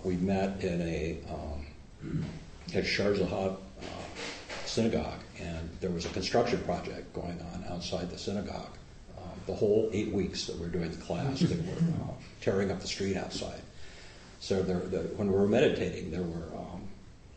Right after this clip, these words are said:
jackhammers going about half the time. So I used, um,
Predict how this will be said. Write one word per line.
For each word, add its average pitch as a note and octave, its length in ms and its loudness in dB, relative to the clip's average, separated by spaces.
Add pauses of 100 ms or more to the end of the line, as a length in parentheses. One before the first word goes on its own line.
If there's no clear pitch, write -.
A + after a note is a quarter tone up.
(200)
jackhammers - 560 0
going - 300 -8 (540)
about - 160 -6
half - 240 -6
the - 120 -16
time. E2 220 -10 (1120)
So G2+ 560 8
I G2+ 60 2
used, A2+ 760 8
um, F2+ 440 4